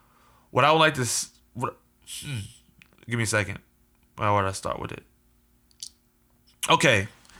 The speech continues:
As far as, uh, R. Kelly, for this, for the, not, not R. Kelly in general, not his previous cases. I don't know too much about his, his stuff or his history, but as far as this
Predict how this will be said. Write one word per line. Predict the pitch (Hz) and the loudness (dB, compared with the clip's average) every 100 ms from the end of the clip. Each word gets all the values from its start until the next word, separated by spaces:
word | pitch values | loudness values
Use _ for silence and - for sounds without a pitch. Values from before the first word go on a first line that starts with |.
| - - _ _ _ _ _ _ | -20 -20 _ _ _ _ _ _
As | 135 131 - | 2 4 2
far | - 147 180 208 190 - - | 2 6 6 6 2 -2 2
as, | 147 143 131 120 - - _ _ _ _ _ _ _ _ _ _ _ _ _ _ _ _ _ _ _ _ - | 6 6 4 2 -2 -10 _ _ _ _ _ _ _ _ _ _ _ _ _ _ _ _ _ _ _ _ 0
uh, | 139 127 117 113 - - | 4 6 4 2 0 0
R. | 127 143 | 2 2
Kelly, | - 156 143 135 127 120 123 _ _ _ _ _ _ _ _ _ | 4 4 6 6 4 0 -6 _ _ _ _ _ _ _ _ _
for | - 170 | 0 2
this, | 135 160 170 - | 6 6 6 4
for | - 151 | 2 4
the, | 156 | 6
not, | 160 185 | 6 6
not | 196 | 6
R. | 175 175 | 6 4
Kelly | 175 143 | 4 4
in | 127 | 4
general, | 110 147 151 143 | 4 6 6 6
not | 143 123 | 4 4
his | 131 117 | 2 0
previous | - 147 135 135 | 2 2 4 2
cases. | 139 123 120 | 2 2 4
I | |
don't | 131 | 4
know | 127 | 2
too | 127 | 2
much | 120 | 2
about | 120 117 | 2 2
his, | 110 | 0
his | 117 104 | -4 -4
stuff | - 123 117 | 2 2 2
or | 107 | 2
his | |
history, | 110 120 107 | 0 -2 -2
but | 113 110 | 0 0
as | 120 | 0
far | - 165 170 | 4 4 4
as | 147 127 95 | 4 2 0
this | 98 143 139 | 2 2 2